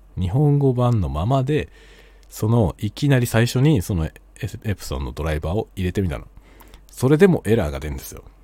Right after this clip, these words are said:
ダメじゃん。<laughs> だから全くまっさらな状態でWindows elevenをインストールして、そのまっさらに何も入ってない状態で、一番最初にそのドライバーを入れたのに、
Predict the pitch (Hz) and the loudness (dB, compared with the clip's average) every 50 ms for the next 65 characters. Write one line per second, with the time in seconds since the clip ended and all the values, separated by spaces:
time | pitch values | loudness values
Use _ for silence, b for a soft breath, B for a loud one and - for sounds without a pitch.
0 | - - - - - - - - - - - - 82 82 117 175 147 92 - - | -20 -20 -20 -20 -20 -20 -20 -20 -20 -14 -8 -4 0 2 4 4 2 2 -2 -8
1 | - - - - - - - - - - - - - - - - - - - - | -12 -16 -20 -20 -20 -18 -18 -18 -18 -20 -20 -20 -20 -20 -20 -20 -20 -20 -20 -20
2 | - - - - - - 214 220 190 156 - - 127 110 98 101 120 120 - - | -20 -20 -20 -18 -16 -14 -12 -12 -12 -10 -6 -4 -2 0 0 0 0 0 0 0
3 | - 185 - 170 131 123 - - - 208 190 156 107 90 82 85 85 85 - - | 0 2 4 4 2 2 2 0 2 2 4 4 4 2 0 -2 -4 -4 -4 -4
4 | 80 80 80 90 95 87 82 87 95 98 101 98 98 98 98 98 95 98 101 85 | -4 -2 0 2 2 2 2 2 0 0 0 0 0 0 0 0 0 0 0 0
5 | 82 76 67 65 58 69 78 - - - - 82 76 - - - - - 78 73 | -2 -4 -4 -4 -6 -6 -6 -8 -8 -8 -8 -8 -8 -8 -12 -10 -6 -4 -4 -4
6 | - - - b b b b b b b b b b b - - - 147 151 131 | -4 -8 -12 b b b b b b b b b b b -6 0 2 4 4 4
7 | 104 104 104 - - - 175 156 101 90 85 80 80 92 104 131 156 170 147 143 | 4 2 2 0 0 0 2 4 4 2 2 2 2 4 6 6 6 6 6 4
8 | 180 185 - - - 92 98 95 87 78 82 73 73 - - 71 71 76 85 87 | 2 0 0 0 0 0 2 2 0 -2 -4 -8 -8 -6 -6 -6 -4 -4 -2 -2
9 | 73 71 85 - - 143 165 170 170 165 - 170 180 170 - 170 175 160 - - | -4 -4 -6 -6 -2 0 2 2 2 2 0 0 0 0 -2 -2 -2 -2 -2 -2
10 | 147 135 120 120 117 113 110 107 104 104 92 92 98 92 98 90 - 131 147 151 | -2 -2 0 0 2 2 2 2 2 0 0 0 0 -2 -2 -2 -2 -4 -4 -6
11 | - - | -6 -8